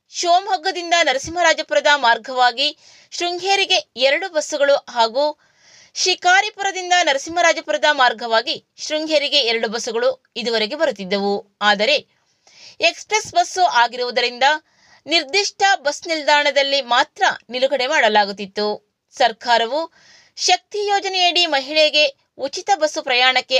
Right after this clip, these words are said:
ಅವಕಾಶ ನೀಡಿದ್ದರೂ ನರಸಿಂಹರಾಜಪುರ ತಾಲೂಕಿನ ಮಹಿಳೆಯರಿಗೆ ಹೆಚ್ಚು ಪ್ರಯೋಜನವಾಗುತ್ತಿರಲಿಲ್ಲ.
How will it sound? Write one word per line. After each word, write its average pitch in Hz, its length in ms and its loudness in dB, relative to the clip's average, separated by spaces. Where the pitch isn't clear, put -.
ಅವಕಾಶ 262 540 -4
ನೀಡಿದ್ದರೂ 226 520 -2
ನರಸಿಂಹರಾಜಪುರ 381 960 0
ತಾಲೂಕಿನ 294 520 2
ಮಹಿಳೆಯರಿಗೆ 247 580 0
ಹೆಚ್ಚು - 420 -4
ಪ್ರಯೋಜನವಾಗುತ್ತಿರಲಿಲ್ಲ. 214 1120 0